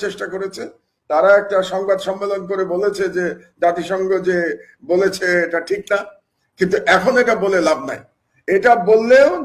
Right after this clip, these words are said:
জনগণ এটা আর অ্যাকসেপ্ট করবে না। যেহেতু জাতিসংঘ বলেছে যে জামাতের কাছ থেকে তারা সহযোগিতা পায়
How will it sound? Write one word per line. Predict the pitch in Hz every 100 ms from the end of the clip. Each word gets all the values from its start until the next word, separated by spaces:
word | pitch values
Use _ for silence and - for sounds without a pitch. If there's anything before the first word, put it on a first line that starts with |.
| 190
জনগণ | 202 220 220 220
এটা | 202 196
আর | 180
অ্যাকসেপ্ট | 165 180 175
করবে | 143 113
না। | - - _ _ _ _
যেহেতু | 117 175 240 277 277
জাতিসংঘ | 214 190 214 - 240 240 247 247 -
বলেছে | 196 254 254 233 196
যে | 180
জামাতের | 170 180 185 185 170
কাছ | 180 180
থেকে | 190 185
তারা | 180 165 160 - - _ _
সহযোগিতা | - 180 185 196 196 190 180
পায় | 190 226